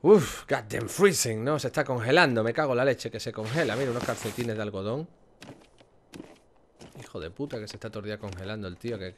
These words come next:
que, que, qué poco aguante. Vamos a encender la cerillita para tener aquí buena visibilidad. Y a ver si encontramos cosas interesantes. Mira, soda. Nos puede salvar el culo en un momento dado. Otro abre lata. Ya tenemos dos. El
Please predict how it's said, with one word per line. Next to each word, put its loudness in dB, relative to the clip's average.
que, -18
que, -16
qué -12
poco -8
aguante. -2
Vamos -8
a -4
encender -2
la 0
cerillita -2
para -4
tener -4
aquí -4
buena -4
visibilidad. -4
Y -8
a -2
ver 4
si 0
encontramos 0
cosas -6
interesantes. -2
Mira, -2
soda. 0
Nos -8
puede 2
salvar 0
el -6
culo 0
en -2
un -2
momento -4
dado. 0
Otro 0
abre -4
lata. -4
Ya -12
tenemos -10
dos. -6
El -16